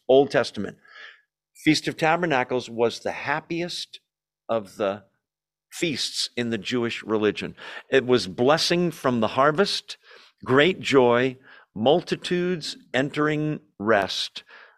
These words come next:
um, and palm branches were used. Feast of Tabernacles was a bunch of temporary shelters you would put up to remind the Jews of when they were wandering in the wilderness. No more tempering, temporary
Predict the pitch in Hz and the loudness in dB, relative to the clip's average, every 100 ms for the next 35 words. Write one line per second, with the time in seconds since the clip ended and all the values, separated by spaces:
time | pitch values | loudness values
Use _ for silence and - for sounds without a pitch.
0 | _ _ - 104 98 95 - _ _ _ | _ _ -2 0 2 -2 -8 _ _ _
1 | _ 123 127 123 120 120 - - - 135 | _ 0 2 2 2 -2 -6 -16 -2 2
2 | 139 139 139 135 143 127 135 135 135 131 | 4 4 2 0 -4 -2 0 2 2 0
3 | - _ - - _ _ _ _ _ - | -8 _ -20 -20 _ _ _ _ _ 0
4 | 180 - 160 185 196 190 156 160 147 147 | 0 0 0 2 2 2 0 0 0 0
5 | 131 123 156 160 139 - - 190 202 165 | 0 0 0 0 -4 -6 -6 -4 -2 -2
6 | 143 135 139 139 - - 165 - 101 90 | 0 0 0 -4 -4 -2 -2 -4 -10 -8
7 | 117 117 - - 113 104 - - - - | -4 -4 -4 -2 0 0 -6 -20 -20 -18
8 | - 147 135 147 170 214 165 113 135 135 | -2 0 2 2 2 2 0 0 0 0
9 | 139 127 131 131 127 123 120 120 117 120 | 0 -2 0 0 0 0 0 -2 -2 -4
10 | 123 127 143 190 240 180 110 - - - | -4 -2 2 2 2 2 -2 -4 -10 -16
11 | - - _ _ 123 139 143 135 127 - | -20 -20 _ _ 2 2 4 0 -2 -4
12 | 131 123 120 113 110 - _ - 156 151 | -4 -4 -4 -4 -6 -12 _ -4 -4 0
13 | 139 117 117 | 2 2 2